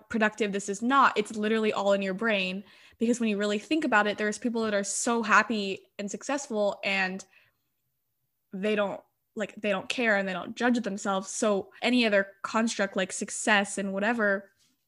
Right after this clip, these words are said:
it is literally all in your head. If you say, you feel like you're being productive, then, like, that's what productive is, because no one's, like, measuring you. You know what I mean? So that's the nice self-talk that you're saying to yourself that literally, like, changes the whole perspective of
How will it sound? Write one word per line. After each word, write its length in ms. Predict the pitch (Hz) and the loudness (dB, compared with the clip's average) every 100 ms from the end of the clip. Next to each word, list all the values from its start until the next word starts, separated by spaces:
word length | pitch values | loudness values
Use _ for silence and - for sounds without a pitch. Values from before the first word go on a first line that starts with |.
| _ _ _ _ _ _ _ _ _ | _ _ _ _ _ _ _ _ _
it 140 | 214 | -2
is 120 | 214 | -2
literally 280 | 214 233 226 | 0 2 2
all 180 | 208 214 | 2 2
in 80 | 202 | 0
your 120 | 202 | -2
head. 340 | 226 208 190 - | 2 2 2 -4
If 140 | 226 | -4
you 200 | 226 254 | 2 2
say, 600 | 247 - 254 233 208 - - - | 2 2 4 4 4 0 -14 -2
you 80 | 294 | -2
feel 220 | - 311 | 2 6
like 180 | 277 240 | 6 6
you're 80 | 226 | 4
being 200 | 233 220 | 4 4
productive, 520 | 247 269 262 214 - - - _ _ | 2 4 4 4 2 -16 -20 _ _
then, 180 | 233 233 | 2 4
like, 260 | 220 226 | 2 4
that's 260 | 214 247 - | 6 6 6
what 180 | 254 247 | 0 4
productive 440 | 262 254 - 226 | 2 2 2 6
is, 340 | 269 220 214 | 8 8 6
because 320 | 220 214 220 - _ _ | 0 0 -2 -2 _ _
no 200 | 214 220 | -2 2
one's, 220 | 240 226 | 2 4
like, 220 | 220 - - _ | 2 0 -10 _
measuring 540 | 202 233 240 202 190 | 2 2 4 0 0
you. 280 | 202 - 247 - - - | -6 -6 -6 -10 -20 -8
You 100 | 240 | -2
know 80 | 220 | 2
what 100 | 214 | 4
I 100 | 202 | 4
mean? 260 | 190 190 226 | 0 -4 -2
So 200 | 247 - | -2 -2
that's 220 | 220 233 | -4 -4
the 100 | - | -4
nice 560 | 214 220 254 220 - - _ _ _ _ | -2 2 2 2 -2 -12 _ _ _ _
self-talk 720 | - 247 240 240 226 190 202 | 0 4 4 2 -4 -4 -2
that 100 | 202 | -4
you're 140 | 202 | -2
saying 320 | 214 - 233 220 | -2 0 0 0
to 80 | |
yourself 400 | 202 208 277 233 220 | -2 -2 2 2 2
that 140 | - | 0
literally, 320 | 208 214 208 | 2 2 2
like, 200 | 190 180 | 0 -2
changes 340 | - 226 226 214 | 0 2 2 0
the 80 | |
whole 140 | 214 202 | -2 -2
perspective 520 | 208 - 226 226 208 | -6 -6 -6 -6 -10
of 220 | 202 - | -12 -12